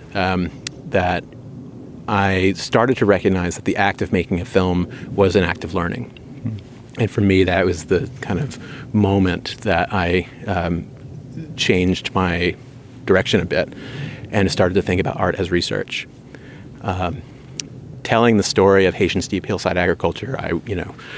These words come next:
Speaker 1: I was allowed to kind of drive all over Port-au-Prince and meet whoever I wanted to, and I had, you know, the support of the,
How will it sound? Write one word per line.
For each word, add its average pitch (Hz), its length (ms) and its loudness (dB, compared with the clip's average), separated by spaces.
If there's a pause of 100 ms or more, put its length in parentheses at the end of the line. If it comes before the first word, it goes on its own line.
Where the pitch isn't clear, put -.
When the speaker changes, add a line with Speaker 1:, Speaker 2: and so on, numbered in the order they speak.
(580)
Speaker 1:
I 87 80 0
was 87 80 -4
allowed 87 300 2
to - 80 -4
kind 87 160 0
of 80 80 -4
drive 85 340 2
all 85 200 4
over 87 340 2
Port-au-Prince - 760 0
and 87 280 -2
meet 95 260 0
whoever 92 300 2
I 90 60 2
wanted 107 360 2
to, 101 260 4
and 87 80 0
I 80 80 -2
had, 90 460 0
you 101 120 -4
know, 82 100 -2
the 82 140 -4
support 101 500 2
of 92 220 2
the, - 240 -4